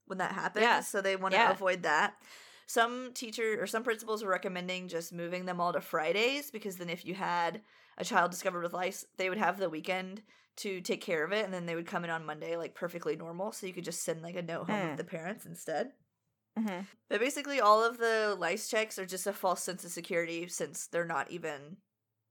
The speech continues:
Speaker 1: reliable.
Speaker 2: Yeah.
Speaker 1: Um,
Speaker 2: Well,
Speaker 1: and
Speaker 2: damn.
Speaker 1: the send home policy immediately excludes children, makes parents responsible to come during their workday.
Speaker 2: Mm-hmm.
Speaker 1: Um, and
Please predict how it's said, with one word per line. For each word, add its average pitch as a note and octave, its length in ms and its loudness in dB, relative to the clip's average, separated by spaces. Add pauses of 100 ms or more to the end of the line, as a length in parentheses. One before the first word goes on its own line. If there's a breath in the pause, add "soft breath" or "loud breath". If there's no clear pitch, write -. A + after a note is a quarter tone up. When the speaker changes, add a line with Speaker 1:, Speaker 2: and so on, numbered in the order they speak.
(440)
Speaker 1:
reliable. B2 540 -2 (1080 soft breath)
Speaker 2:
Yeah. F3 720 2
Speaker 1:
Um, F3 320 -10 (320)
Speaker 2:
Well, - 120 -2
Speaker 1:
and F#3 100 -6
Speaker 2:
damn. G3+ 640 0 (220)
Speaker 1:
the G3+ 100 -4
send A#3 280 0
home B3 180 0
policy A3 640 0
immediately A#3 480 0
excludes A3 560 -4
children, G3 720 4 (480)
makes G3 200 -2
parents G3 280 -4
responsible F#3+ 520 -4
to F3+ 80 -8
come F#3 640 -2
during F3 220 0
their E3 140 0
workday. G3 640 0 (460 soft breath)
Speaker 2:
Mm-hmm. F3+ 340 2
Speaker 1:
Um, F3 300 -8 (2250)
and G#3 360 4